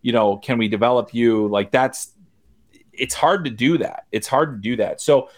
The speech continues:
you know, I still think that, uh, his skill level, his hockey intelligence, his competitiveness, all those different things, um, allow him to still have the chance to play top six. He's still very young. There's still time. It's not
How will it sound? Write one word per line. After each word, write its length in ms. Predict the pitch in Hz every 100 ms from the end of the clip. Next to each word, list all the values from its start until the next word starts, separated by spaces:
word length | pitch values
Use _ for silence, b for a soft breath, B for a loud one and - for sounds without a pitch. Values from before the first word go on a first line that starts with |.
| B B -
you 100 | 175
know, 140 | 170 -
I 200 | 180 208
still 260 | - 214
think 300 | - 170 156
that, 160 | 143 -
uh, 80 | 127
his 240 | 139 131
skill 220 | - 165 156
level, 300 | 156 151 131
his 80 |
hockey 340 | - 127 127 143
intelligence, 600 | 123 135 123 120 123 -
his 160 | 107 -
competitiveness, 760 | 107 - 123 120 117 113 -
all 100 | 123
those 160 | 127 -
different 380 | 120 117 104
things, 400 | 117 107 104 - b b b b -
um, 280 | 110 107 104
allow 380 | 117 120 113 131
him 200 | 131 131
to 60 | 120
still 240 | - 127
have 180 | 123 117
the 100 | 113
chance 540 | - - 120 117 104 -
to 100 | 110
play 440 | - 107 104 98 b b
top 260 | - 113 -
six. 300 | - 90 -
He's 180 | 101 -
still 280 | 131 131
very 280 | 135 143 139
young. 480 | 123 113 113 117 117 b b -
There's 180 | 104
still 320 | - 131 131 117
time. 560 | - 120 110 113 110
It's 240 | 104 101 113
not 300 | 110 113